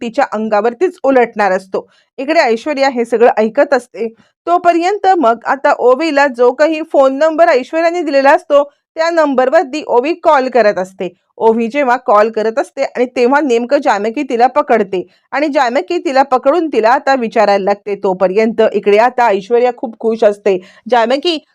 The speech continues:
कर, कर, तुला जे काय करायचं ते कर, पण तुझी ओवी माझं प्याद बनले." पण तिला माहित नसतं जानकी मी ऐश्वर्या, इकडे ओवीला पकडलेलं आहे ते. मग त्यानंतर जानकी म्हणते, "काय आहे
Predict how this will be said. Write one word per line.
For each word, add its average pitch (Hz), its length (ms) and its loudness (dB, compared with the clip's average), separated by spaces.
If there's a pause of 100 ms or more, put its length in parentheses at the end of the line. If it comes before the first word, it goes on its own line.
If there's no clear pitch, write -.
(100)
कर, 320 220 2
कर, 311 240 0
तुला 311 440 -2
जे 311 200 -2
काय 339 200 0
करायचं 294 460 0
ते 277 80 -4
कर, 285 240 0
पण 285 220 -2
तुझी 233 360 -4
ओवी 269 300 2
माझं 220 360 2
प्याद 208 440 0
बनले." 202 340 -2
पण 233 180 -2
तिला 254 280 0
माहित 254 280 -2
नसतं 285 380 -2
जानकी 214 400 -2
मी 262 160 2 (440)
ऐश्वर्या, 233 520 2 (160)
इकडे 226 340 0
ओवीला 233 360 2
पकडलेलं 226 580 0
आहे 196 200 0
ते. 190 180 -8 (280)
मग 269 200 -4
त्यानंतर 254 500 0
जानकी 226 380 -2
म्हणते, 269 280 -2
"काय 302 320 2
आहे 302 100 2